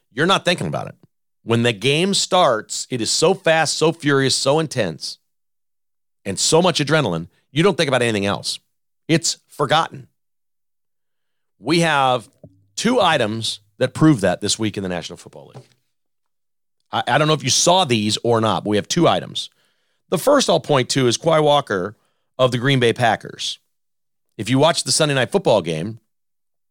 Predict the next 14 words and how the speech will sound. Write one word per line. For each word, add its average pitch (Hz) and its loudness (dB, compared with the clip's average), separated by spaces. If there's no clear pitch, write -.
you - -2
saw 147 2
Quay 143 2
Walker 123 2
push 240 2
a 151 0
medical 165 2
staffer 104 0
tending 117 0
to 165 4
a 165 4
Detroit 165 2
Lions 160 0
player. 67 -8